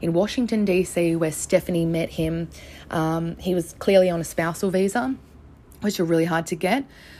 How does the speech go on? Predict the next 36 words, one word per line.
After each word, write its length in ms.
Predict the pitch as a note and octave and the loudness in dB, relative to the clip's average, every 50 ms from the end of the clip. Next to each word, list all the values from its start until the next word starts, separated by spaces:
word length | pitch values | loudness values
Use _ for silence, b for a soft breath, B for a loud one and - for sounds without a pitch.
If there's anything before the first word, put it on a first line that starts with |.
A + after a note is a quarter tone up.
| B B B B B B | B B B B B B
Stephanie's 420 | - - A#3 A3+ - C4 A#3+ - | 0 2 2 4 4 2 0 0
friends 460 | - - F#3+ F3+ F3+ F3+ F#3+ G3+ - - | 0 0 0 0 2 0 -2 -4 -4 0
who 200 | G3 G3 F#3 F3 | 2 2 2 2
were 140 | D#3+ F3 | 2 2
living 240 | E3+ F3 E3+ F3 F3 | 2 2 2 0 0
in 80 | E3+ E3 | 0 0
Washington, 440 | E3 E3+ - - E3+ E3+ - F3 E3+ | -2 -2 -2 -4 -4 -4 -4 -4 -2
D 160 | F3+ F3+ F3+ | -2 -2 -4
C, 280 | - - F#3+ F3+ F3+ | -2 -2 -2 -2 -2
threw 320 | E3+ - - - F#3+ F#3 F3+ | -4 -4 -4 0 0 0 0
the 100 | F3+ F#3 | 0 -4
two 280 | F3+ - - G3+ F#3 | -4 -4 -2 -2 0
an 100 | E3+ - | 0 0
engagement 600 | E3+ E3+ E3+ E3 E3+ F3+ F3 - G3 F#3+ F#3 F#3 - - - - | -2 -2 0 0 0 0 -2 -2 -2 -4 -4 -4 -6 -12 -12 -4
party, 460 | - G3 F#3+ G3+ A3+ B3 C4+ C#4 A#3+ | -2 0 0 0 0 0 0 0 0
and 180 | - - F#3 | 0 0 0
they 100 | F#3 F3+ | 0 0
visited 480 | F3 F3 F3+ F3 F#3+ F#3 F3+ F3 E3 E3 | 0 -2 -2 -2 0 0 0 0 0 -2
kind 160 | - - E3+ | -4 -2 -2
of 60 | E3+ | 0
local 300 | F3 E3+ E3 D#3+ - F3+ | 0 0 0 -2 -2 -6
tourist 420 | E3+ - - F3 E3+ E3+ E3 - - | -6 -4 -4 -4 -2 -4 -4 -6 -10
spots, 460 | - - - E3+ E3 D3+ - - - | -10 -6 -4 -4 -4 -2 -4 -6 -6
and 100 | F#3 F3 | -6 -6
there's 140 | E3+ D#3+ - | -6 -6 -6
pictures 300 | - E3+ - - F3 E3 | -6 -6 -6 -6 -8 -8
of 80 | D3 | -6
him 120 | D#3 F3+ F3 | -4 -4 -4
outside 300 | E3 - - - F3 D#3+ | -4 -4 -4 -6 -6 -6
the 80 | E3 | -6
White 260 | E3 D#3+ D#3 D#3 - D3 | -6 -4 -6 -6 -6 -6
House 280 | D#3 - - - - | -8 -8 -10 -10 -10
and 80 | F3 E3 | -12 -10
stuff 200 | - E3+ E3 - | -8 -8 -8 -6
like 160 | E3+ E3+ - | -8 -8 -6
that. 260 | - A2 E2 D#2 - | -6 -6 -6 -6 -10